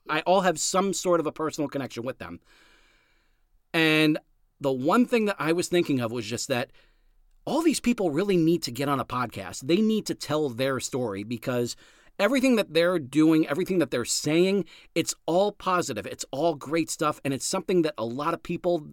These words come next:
these days really need to know. And so I was thinking, like, wow, these guys really need to be on a podcast. They need to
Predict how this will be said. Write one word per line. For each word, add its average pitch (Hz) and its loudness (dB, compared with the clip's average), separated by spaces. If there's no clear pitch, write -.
these 165 -2
days 190 0
really 175 4
need 160 4
to 139 -4
know. 123 -2
And 127 -2
so 117 -4
I 139 2
was 165 0
thinking, 139 -2
like, 110 -6
wow, 139 -2
these 139 -4
guys 139 -2
really 143 -2
need 135 0
to 120 -10
be 123 -4
on 107 -6
a - -12
podcast. 92 -12
They 131 -4
need 147 2
to 131 -2